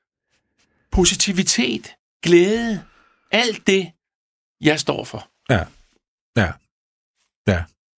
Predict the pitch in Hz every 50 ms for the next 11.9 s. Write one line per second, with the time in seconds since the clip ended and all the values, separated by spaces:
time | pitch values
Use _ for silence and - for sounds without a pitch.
0 | _ _ _ _ _ _ _ _ _ _ _ _ - 170 156 - - 135 117 117
1 | 113 117 - _ _ _ 123 107 92 - _ _ _ _ _ _ _ _ _ _
2 | _ _ _ _ _ _ _ - 120 123 123 135 131 123 127 127 120 120 123 127
3 | 127 113 107 - - 151 156 156 151 151 147 135 123 123 127 131 127 135 120 120
4 | 123 127 117 - _ _ - 143 139 127 123 123 123 127 123 123 120 120 117 117
5 | 117 113 - - 170 175 170 - - 170 170 170 - - - - - - 151 160
6 | 160 156 143 - 202 185 170 - - 151 151 151 165 190 185 196 165 131 - -
7 | 104 95 - - 95 90 101 - _ _ 139 127 127 - _ _ _ _ _ _
8 | _ _ - - - - - - - - - - - 104 - 151 147 147 156 160
9 | 147 131 110 - 131 131 123 127 131 135 131 - - - - - - - 143 170
10 | 170 180 151 - 151 147 135 - - - 95 123 127 135 131 120 107 92 110 -
11 | - 135 123 - 113 - - - - - 90 - - 107 98 90 90